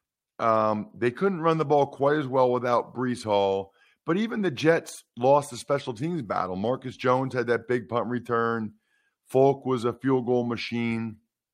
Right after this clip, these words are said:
And I thought Mac Jones played fine. I don't think he played great, but he played fine. You know, that he played as well as he had to with Zach Wilson playing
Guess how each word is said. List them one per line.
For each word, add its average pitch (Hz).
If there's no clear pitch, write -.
And 156
I 180
thought 208
Mac 185
Jones 160
played 160
fine. 113
I -
don't 185
think 170
he 165
played 131
great, 107
but 151
he 180
played 180
fine. 113
You 147
know, 131
that 135
he 131
played 151
as 135
well 139
as 123
he 117
had 127
to 85
with 107
Zach 120
Wilson 110
playing 92